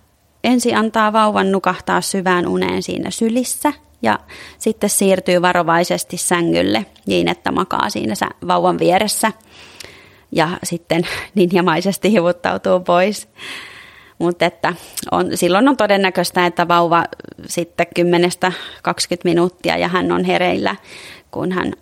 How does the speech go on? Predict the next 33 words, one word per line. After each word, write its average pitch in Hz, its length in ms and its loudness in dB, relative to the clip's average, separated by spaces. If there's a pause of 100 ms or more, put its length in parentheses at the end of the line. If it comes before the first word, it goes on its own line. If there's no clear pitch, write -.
(140)
havahtuu 262 560 0
siihen, 185 580 4
niin 170 320 0
kannattaa 196 520 0
olla 190 180 2
lähistöllä 180 640 0
auttamassa 247 640 0
häntä 247 260 0
takaisin 196 500 -2
uneen, 190 460 2
jos 190 240 -4
näin 180 240 0
käy. 185 380 2 (1500)
Äh, - 560 -4
ja 240 100 2
sit 262 220 -2
taas, 233 380 2 (380)
jos 208 200 2
tuntuu 196 360 2
siltä, 190 400 0
että 175 200 -2
vaikka 175 300 -2
vauva 185 260 2
kuinka 220 460 2
olisi 175 300 2
syvässä 175 460 -2
unessa, 175 460 0
niin 185 140 4
hän 170 180 0
herää 165 360 0
aina 175 280 0
siihen 175 360 0
siirtämiseen, 180 960 0